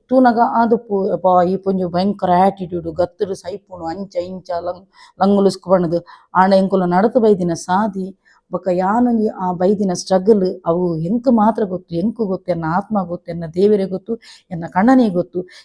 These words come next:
ಯಾನು ಪ್ರತಿ ಸಲ ನನ್ನೊಂಜಿ ಕಣ್ಣನಿನ ಯಾನು ಬಂಗಾರ್ಲಕ, ಬಂಗಾರ್ಲಕ ಅಂದ್ ಪುಗಾರ್ರೆ ಕಾರಣ ಪಂಡ,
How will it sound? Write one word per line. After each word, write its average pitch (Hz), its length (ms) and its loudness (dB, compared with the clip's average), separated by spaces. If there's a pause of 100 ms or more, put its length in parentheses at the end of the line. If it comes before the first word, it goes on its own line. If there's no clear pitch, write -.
ಯಾನು 190 180 -2
ಪ್ರತಿ 185 300 0
ಸಲ 240 260 0
ನನ್ನೊಂಜಿ 196 460 0
ಕಣ್ಣನಿನ 208 480 0
ಯಾನು 185 180 -2
ಬಂಗಾರ್ಲಕ, 196 540 -2
ಬಂಗಾರ್ಲಕ 175 520 -6
ಅಂದ್ 160 180 -12
ಪುಗಾರ್ರೆ 170 340 -4
ಕಾರಣ 190 380 -2
ಪಂಡ, 214 240 -8